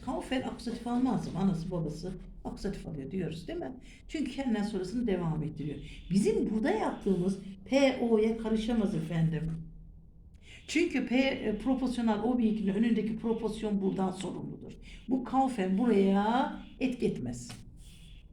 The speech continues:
Bu proporsiyonel objekt fürse für, akuzatifse akuzatif alır, datifse datif alır. Ama kaufenden sonraki gelen bizim ilk anlattığımız kaufen akuzatif alıyor dediğim, bakın,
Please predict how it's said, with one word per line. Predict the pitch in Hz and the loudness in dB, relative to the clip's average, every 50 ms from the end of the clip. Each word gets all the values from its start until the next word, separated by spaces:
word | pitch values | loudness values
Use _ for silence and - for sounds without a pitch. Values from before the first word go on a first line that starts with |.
| - - - - - - - - - - | -20 -20 -20 -20 -20 -20 -20 -12 -2 2
Bu | 262 285 - | 2 2 2
proporsiyonel | - 262 294 - 277 269 254 - 254 254 254 277 302 240 240 - | 2 0 0 2 2 0 0 0 0 0 2 2 0 0 -2 2
objekt | 233 214 190 - 196 190 202 240 302 - - - - - - - - | 4 4 4 4 6 6 6 6 4 2 -2 -6 -8 -10 -12 -14 -6
fürse | - - 359 349 - - - 185 170 | 2 4 6 6 6 2 0 0 -2
für, | 160 - 208 202 202 - | -2 -2 -2 -2 -2 -2
akuzatifse | 233 - - 220 196 208 175 - - - - 185 | -4 -4 -2 -2 -2 0 -2 -2 -4 -8 -8 -6
akuzatif | 196 196 - - 214 196 - - - 165 | -6 -6 -4 -4 -4 -4 -4 -6 -6 -4
alır, | 160 170 185 - - | -2 -2 -2 -2 0
datifse | 233 220 202 185 165 160 - 180 175 170 | 0 0 0 -2 -4 -6 -8 -8 -6 -4
datif | 180 175 180 185 - - 117 | -4 -6 -6 -6 -10 -12 -12
alır. | - 180 202 - - - - - - - - 226 | -10 -8 -6 -8 -8 -10 -14 -16 -18 -12 -2 2
Ama | 220 220 202 - | 4 6 6 4
kaufenden | - 220 240 233 220 - 208 190 185 175 170 | 4 2 0 0 0 0 0 -2 -2 -2 -4
sonraki | 165 - 196 175 170 160 - - - | -4 -4 -4 -4 -4 -4 -4 -4 -2
gelen | 208 202 180 160 160 - - - - - - | 0 0 2 0 0 -2 -4 -8 -12 -8 -4
bizim | 220 202 196 196 | 0 2 2 4
ilk | 208 277 302 302 - - 190 | 4 2 0 -2 -4 -4 -4
anlattığımız | 185 175 165 165 160 160 - 165 160 151 147 - - | -4 -2 0 -2 -2 -2 -2 -2 -2 -2 -4 -6 -6
kaufen | - 185 196 196 185 190 - 175 165 160 160 - - - - - - - 220 | -4 -2 0 0 0 0 -2 0 0 0 0 0 -2 -6 -10 -12 -10 -6 -4
akuzatif | 214 - - 214 190 190 180 - - - | -4 -2 0 0 0 0 0 -2 -4 -6
alıyor | - 180 190 180 175 160 156 - | -4 -4 -2 -2 0 0 0 2
dediğim, | 196 196 - - 165 165 180 208 247 - - | 2 0 0 2 0 0 0 0 -2 -2 -4
bakın, | 190 175 - - 160 196 196 - | -6 -6 -6 -4 -4 -4 -4 -4